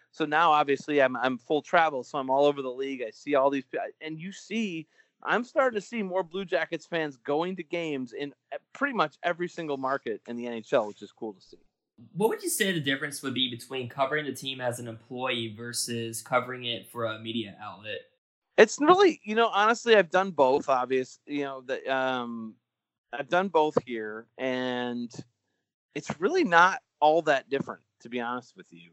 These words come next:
Speaker 1: You know, like, it is in a certain way because you can't full on go, you know, full hardcore, "These guys stink, blah, blah, blah," or this, this game, or the, this happened or that happened or whatever. Yeah, and I don't usually do that anyway when I write.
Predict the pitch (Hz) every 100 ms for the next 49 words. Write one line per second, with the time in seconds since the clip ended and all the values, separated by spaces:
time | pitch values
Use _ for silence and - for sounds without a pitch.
0 | - 160 143 139 135 131 117 104 _ _
1 | _ _ _ _ _ 180 202 269 202 180
2 | 170 180 165 - 180 160 160 143 135 135
3 | 151 135 131 - 180 170 - _ _ _
4 | _ _ _ - 220 180 165 160 160 156
5 | 143 139 139 139 131 127 _ _ 180 165
6 | 151 - - 160 151 151 160 147 139 143
7 | - 147 135 131 - 151 143 - 143 131
8 | 131 127 139 135 135 135 135 139 - 151
9 | - 151 143 135 127 - _ _ 180 -
10 | 151 156 - 156 151 147 151 147 143 156
11 | 151 143 143 - _ _ - 202 - 196
12 | 190 240 208 180 151 139 156 139 120 113
13 | 131 131 127 131 117 101 110 120